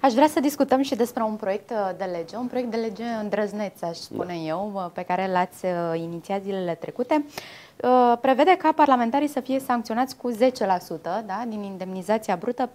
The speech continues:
Speaker 1: pentru absentarea nemotivată.
Speaker 2: Așa e.
Speaker 1: Nu erau sancționați, uh, până acum dacă nu veneau la, uh, Parlament?
Speaker 2: Ba da,
Speaker 1: Sau cum?
Speaker 2: era o sancțiune de unu la sută, ceea ce se traduce printr-o sumă de aproximativ o sută de lei.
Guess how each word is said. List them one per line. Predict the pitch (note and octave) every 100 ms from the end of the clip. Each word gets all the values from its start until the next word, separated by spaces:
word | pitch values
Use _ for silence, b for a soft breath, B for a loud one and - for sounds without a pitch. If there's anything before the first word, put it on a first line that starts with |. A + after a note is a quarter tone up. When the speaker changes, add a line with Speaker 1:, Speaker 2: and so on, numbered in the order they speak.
| _
Speaker 1:
pentru | - D4 C#4+ C4+
absentarea | - - - G#3 G3+ A3 G#3+
nemotivată. | G#3 G3+ G3+ F3+ E3 F3+ B B B B
Speaker 2:
Așa | A3
e. | A#3
Speaker 1:
Nu | B3+
erau | B3 G#3+ G3+ G3 F#3+ -
sancționați, | G3 F#3 F#3+ F3+ F3 - F3
uh, | E3
până | E3 F3
acum | D#3+ D#3 - C#4 B3+ F3
dacă | D3+ F3+ F3+ F3 D#3+ D#3+ D#3+
nu | E3 D#3
veneau | D#3+ D#3 D#3
la, | D#3 - - - -
uh, | - - - - -
Parlament? | F3 D#3 F#3+ C#4+ - -
Speaker 2:
Ba | D3
da, | C#3
Speaker 1:
Sau | G2
cum? | F#2+
Speaker 2:
era | A#2 B2+
o | A#2
sancțiune | A2 A2+ G#2 - A2+ A2
de | G2
unu | F#2+ A#2 G#2+
la | F#2+
sută, | E2+ - D#2+ F2+ A#2+ C3
ceea | - G#2+
ce | -
se | G#2 G#2
traduce | G2+ F#2+ A#2+ B2 G#2+
printr-o | - G#2 -
sumă | F#2+ - A2+ G#2+ G#2 G#2
de | G#2
aproximativ | G2+ G2+ - G2 F#2+ F#2+
o | F2+
sută | - F2+ F#2
de | F#2
lei. | F2 D#2+ - -